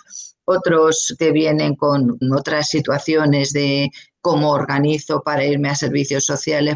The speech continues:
porque mi marido, eh, me está pegando todos los días?". O sea, miles de cosas. Mm, para mí, una per-, la personalidad que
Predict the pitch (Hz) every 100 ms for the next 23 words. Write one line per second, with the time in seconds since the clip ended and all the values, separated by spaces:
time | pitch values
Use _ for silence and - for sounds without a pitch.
0 | - 143 - 135 135 139 139 147 139 143
1 | - - - - 147 139 - 135 139 135
2 | 135 131 123 120 120 113 127 202 214 190
3 | - - - - - - 196 247 180 156
4 | - 147 156 156 - - _ _ - 175
5 | 175 170 - _ _ _ _ 180 185 220
6 | 247 214 214 202 190 180 175 170 170 185
7 | 170 160 170 180 202 202 -